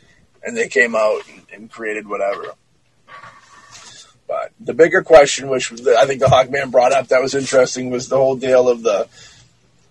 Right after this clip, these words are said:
you got the cross, crossbreeding and, uh, the machinery, turning somebody into a machine or just straight up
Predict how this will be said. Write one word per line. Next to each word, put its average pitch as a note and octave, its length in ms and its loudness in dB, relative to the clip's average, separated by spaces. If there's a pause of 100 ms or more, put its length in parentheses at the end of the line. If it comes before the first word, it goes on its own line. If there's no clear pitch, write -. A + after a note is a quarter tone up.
(320)
you C3+ 140 -4
got - 200 6
the C#3 100 2
cross, D3 400 8
crossbreeding D3+ 1000 6 (1200)
and, B2+ 420 -4
uh, B2 680 2 (180)
the - 80 -14
machinery, D3 640 0
turning C3+ 260 4
somebody C#3+ 360 0
into C3 200 -2
a A#2 40 -4
machine C#3 480 -2
or D#3 100 4
just B2 180 -2
straight B2 300 0
up B2 220 6